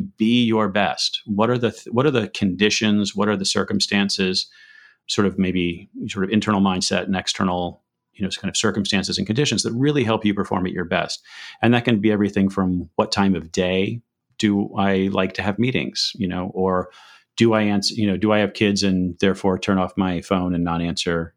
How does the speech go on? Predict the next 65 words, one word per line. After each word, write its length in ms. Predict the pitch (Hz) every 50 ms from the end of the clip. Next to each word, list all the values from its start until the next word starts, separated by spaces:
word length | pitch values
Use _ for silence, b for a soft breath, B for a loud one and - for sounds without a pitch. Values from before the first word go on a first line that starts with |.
| _ -
you 60 | 101
know, 60 | 98
when 140 | 98 113 117
do 100 | 117 110
I 40 | 107
answer 260 | 104 98 101 - -
email? 500 | 90 95 95 92 87 85 85 82 82 - -
Not 100 | 101 95
that 180 | 98 92 82 87
I 40 |
have 100 | 90 -
kids 240 | - - 92 80 -
to 100 | - -
turn 160 | - - 92
off 160 | - - - -
your 60 | -
phone, 220 | - - 98 95 92
right? 160 | 82 85 B B B B B B B -
But 140 | 123 117
when 120 | 107 127 123
do 100 | 127 120
I 60 | 117
answer 260 | 117 113 110 - 107
email? 400 | 107 104 101 98 98 95 92 92
When 100 | 98 95
do 140 | 95 95 87
I 100 | 90 90
not? 320 | 90 90 90 90 90 92
When 120 | 92 92 98
do 120 | 98 92
I 60 | 95
answer 240 | 92 87 - - 90
phone? 340 | - - 95 87 90 92 87
How 160 | - - 101 101
do 120 | 101 101
I 40 | 98
like 180 | 98 95 92
to 80 | - 92
be 220 | 85 95 87 - _ -
communicated 540 | - 95 90 92 85 - 92 90 90 87 87
with? 240 | 87 87 85 - -
All 180 | 101 98 107
of 100 | 107 98
those 200 | - 90 92 -
kinds 240 | - - 98 95 82
of 80 | 82 -
things 360 | - 90 87 85 85 - -
that 100 | - -
really 180 | 85 87 87
help 240 | 82 - 90 - -
us 100 | - -
be 160 | - - 87
our 120 | 85 82 82
best. 440 | - - 82 78 80 - - - b b b b b b b b b b _
You 100 | - 107
know, 100 | 98 95
I 100 | 95 92
like 140 | 90 90 -
to 40 | -
block 260 | - - 90 80 -
out 260 | 92 87 92 - - _ _
mornings 400 | 98 95 90 90 92 90 92 90
for 120 | - - 87
deep 300 | 78 76 - 95 87 80 - _
work, 360 | - 82 78 76 76 - -